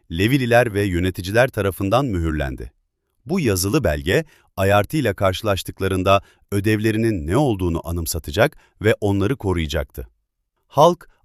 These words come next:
Allah'ın kulu Musa aracılığıyla verdiği yasaya göre yaşamak,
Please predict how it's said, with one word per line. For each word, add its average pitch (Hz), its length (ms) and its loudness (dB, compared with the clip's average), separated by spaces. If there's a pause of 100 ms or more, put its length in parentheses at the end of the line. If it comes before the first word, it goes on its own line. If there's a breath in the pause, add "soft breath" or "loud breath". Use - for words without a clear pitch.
Allah'ın 113 540 4
kulu 117 360 -4
Musa 92 440 0
aracılığıyla 101 640 -2
verdiği 90 360 -2
yasaya 92 360 -2
göre 82 220 -2
yaşamak, 71 520 -4